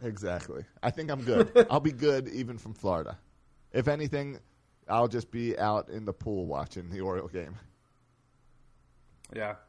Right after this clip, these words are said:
Speaker 3: I, th-, I think there's something about being away that makes you appreciate it more and, and might even, like, increase your fandom and make you watch it more.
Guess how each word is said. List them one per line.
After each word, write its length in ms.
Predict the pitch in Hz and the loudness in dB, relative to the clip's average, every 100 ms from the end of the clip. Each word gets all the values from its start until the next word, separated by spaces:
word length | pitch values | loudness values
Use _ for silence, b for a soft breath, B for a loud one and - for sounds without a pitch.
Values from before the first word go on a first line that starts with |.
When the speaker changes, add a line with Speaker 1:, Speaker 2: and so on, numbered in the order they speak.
| _ | _
Speaker 3:
I, 120 | 180 | 2
th-, 140 | 233 247 | 4 2
I 40 | |
think 120 | 262 | 2
there's 200 | 233 214 | 2 2
something 240 | 208 196 196 | 2 0 0
about 160 | 165 | 0
being 220 | 175 170 165 | 0 -4 -4
away 420 | 143 147 156 165 - - - | 0 0 0 -4 -16 -16 -8
that 80 | |
makes 200 | 135 139 | -6 -4
you 40 | 135 | -6
appreciate 440 | - 151 - 143 | -6 -8 -4 -6
it 80 | 120 | -4
more 220 | 127 139 | -2 -2
and, 160 | 127 123 | -2 -6
and 140 | 120 | -6
might 280 | 123 131 127 | -2 -4 -4
even, 280 | 123 117 117 | -8 -8 -10
like, 180 | 113 117 | -12 -14
increase 380 | 107 127 120 | -10 -8 -6
your 100 | 120 | -6
fandom 280 | 113 117 117 | -6 -6 -6
and 100 | 113 | -8
make 160 | 113 110 | -10 -10
you 80 | 117 | -4
watch 240 | 117 117 | -4 -4
it 80 | 117 | -10
more. 320 | 113 113 123 | -10 -8 -10